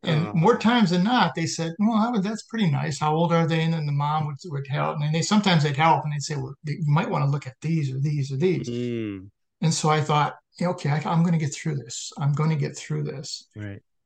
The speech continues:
Speaker 1: And we went to counseling, which was a, a big deal. And it was, the girls would go individually,
Speaker 2: Right.
Speaker 1: then I would be individually, then it would be me with the girls.
Speaker 2: Mm.
Speaker 1: And it was, uh, and, and, and again, being a type A personality, the first thing I said was,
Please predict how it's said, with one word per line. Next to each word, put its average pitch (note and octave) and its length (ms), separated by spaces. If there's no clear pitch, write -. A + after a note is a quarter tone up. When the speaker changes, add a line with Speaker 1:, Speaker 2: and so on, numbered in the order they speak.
Speaker 1:
And D#3 200
we D#3 60
went D3+ 120
to D3+ 60
counseling, D3 760
which D3 260
was C3 120
a, C3+ 160
a C3 140
big C#3 280
deal. C3+ 360
And C#3+ 140
it D3+ 100
was, D3 320
the D3 60
girls C#3+ 420
would C#3+ 140
go C#3 360
individually, C#3 840
Speaker 2:
Right. G2 320
Speaker 1:
then C3 160
I C3+ 80
would C#3 140
be C3+ 100
individually, C#3 720
then C3+ 120
it C#3 40
would C3+ 120
be C3 120
me C#3+ 180
with C#3 160
the - 60
girls. D3+ 640
Speaker 2:
Mm. A#2 640
Speaker 1:
And C#3+ 500
it F3+ 140
was, D3 480
uh, C#3 300
and, E3 200
and, D#3 200
and D3+ 140
again, D3 280
being D3+ 160
a C#3+ 60
type C#3+ 300
A C#3+ 140
personality, C#3+ 640
the C3 80
first - 240
thing D3+ 140
I C3+ 80
said C#3+ 320
was, C#3 200